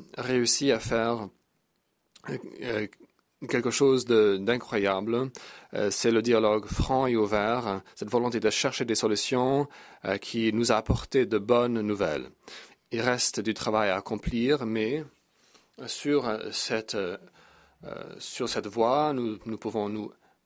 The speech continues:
nous unir autour de cette vision. Nous pouvons dire oui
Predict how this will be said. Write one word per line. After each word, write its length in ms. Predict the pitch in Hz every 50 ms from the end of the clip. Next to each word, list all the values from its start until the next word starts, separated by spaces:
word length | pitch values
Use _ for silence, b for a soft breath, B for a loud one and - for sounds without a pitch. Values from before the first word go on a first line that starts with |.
| _ _ _ _ _
nous 440 | 120 120 113 104 98 95 101 98 113
unir 640 | 131 139 143 147 139 123 117 117 113 104 92 90 90 87 - _ _ _ _ _ _ _ _ _ _ _ _ - - - -
autour 340 | 151 151 - - 135 131 131
de 80 | 127
cette 240 | 120 - - 127 -
vision. 320 | 110 117 113 107 117 127 127
Nous 100 | 117 107
pouvons 240 | - 117 113 113
dire 340 | 110 110 110 113 110 104 104 -
oui 460 | - 113 117 135 156 156 139 120 98